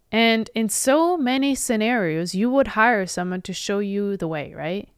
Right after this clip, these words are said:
You get a guide that shows you the exactly hidden spots in Paris that you don't just go to the Eiffel Tower, but you actually get to experience those little cafes and little, little places that you would love to see.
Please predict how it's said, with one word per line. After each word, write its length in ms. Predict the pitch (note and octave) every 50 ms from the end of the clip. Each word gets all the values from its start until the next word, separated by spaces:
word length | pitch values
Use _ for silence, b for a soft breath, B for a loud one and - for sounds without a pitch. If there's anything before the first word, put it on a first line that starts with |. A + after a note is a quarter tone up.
| _ _ _ -
You 140 | G3+ G#3
get 180 | F#3+ B3 B3 B3
a 60 | A#3+
guide 500 | G3+ G#3+ G3+ G#3 G3+ G3+ G3+ G#3 G3+ -
that 160 | F#3 - -
shows 320 | - - G#3 G3+ G3+ F#3 G3
you 100 | F#3+ F3+
the 120 | F3+ F3+
exactly 680 | F3+ E3+ - - F#3+ G3 G3 - - G#3+ G#3 G#3 G#3 G#3
hidden 360 | F3 - - G#3+ G3 G3+ G#3
spots 500 | G3 - - - F3 F3+ F3+ - - -
in 80 | G3 F#3+
Paris 600 | - - E3 D#3+ D#3+ D3+ E3 F#3 - - - - _ _ _ _ _ _ _ _
that 320 | F#3 F3 E3+ E3+ E3+ - -
you 100 | F#3+ F3+
don't 220 | F#3 F#3+ G3 G3
just 140 | - F3+ F3+
go 120 | - F#3
to 60 | F3+ F3
the 120 | F3 E3+
Eiffel 260 | F3 F3+ - - F3+
Tower, 260 | - - D#3 D#3+ D#3+
but 100 | D#3+ D#3+
you 80 | E3 E3+
actually 340 | E3 E3+ D#3+ - - F#3+ E3
get 200 | D#3 F#3 F3 -
to 120 | - F3 E3+
experience 460 | D#3+ - - - F3 E3+ F3 E3+ -
those 180 | F3 D#3+ -
little 120 | E3+ D#3+ E3
cafes 640 | - - E3+ E3+ - - - F3 E3 E3+ E3+ -
and 100 | F3 E3
little, 300 | E3 E3+ E3+ E3+ E3+ E3 - b b b b b b b
little 160 | F3+ F3 F3
places 500 | - - - F3 F3+ - - F3 E3 -
that 320 | - E3 D#3+ D#3+ - - _ _ _ _ _ _ -
you 100 | F#3 E3+
would 140 | F3 E3 E3+
love 300 | E3+ E3+ F3 F3 - -
to 120 | - F3
see. 380 | - - D3+ D3+ D#3+ G#3+ A3+